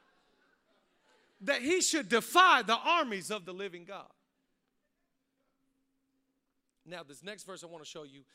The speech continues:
is a few verses later. David is presented an opportunity to slay this Goliath.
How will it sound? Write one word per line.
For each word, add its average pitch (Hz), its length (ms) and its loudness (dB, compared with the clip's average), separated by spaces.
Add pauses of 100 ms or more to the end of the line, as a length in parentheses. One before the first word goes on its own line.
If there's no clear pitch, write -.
(140)
is 147 140 -18
a 127 40 -20
few 185 200 -20
verses 147 340 -18
later. 131 320 -20 (460)
David 165 380 -12 (220)
is 160 120 -14
presented 160 380 -16
an 143 120 -16
opportunity 147 720 -18 (180)
to 160 100 -18
slay 165 320 -14
this 143 200 -20
Goliath. 139 420 -18